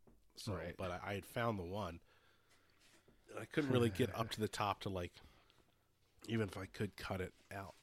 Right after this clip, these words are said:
Speaker 1: cut the plastic out around it and grab it. So I was just like, "Ah, I'll just wait."
Speaker 2: I have a, I have a weird question for you.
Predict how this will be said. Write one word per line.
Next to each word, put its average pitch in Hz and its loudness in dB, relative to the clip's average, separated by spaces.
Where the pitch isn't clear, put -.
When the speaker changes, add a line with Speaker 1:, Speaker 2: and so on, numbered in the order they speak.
Speaker 1:
cut - -4
the - -12
plastic - -4
out 90 -2
around 87 -4
it 85 -8
and 87 -12
grab 87 -8
it. - -16
So - -4
I - 2
was 98 -4
just 107 -6
like, 98 -12
"Ah, 78 -10
I'll 80 -14
just - -14
wait." - -16
Speaker 2:
I 160 12
have 143 12
a, 131 12
I 131 8
have 135 10
a 113 10
weird 113 6
question 117 6
for 107 2
you. 120 6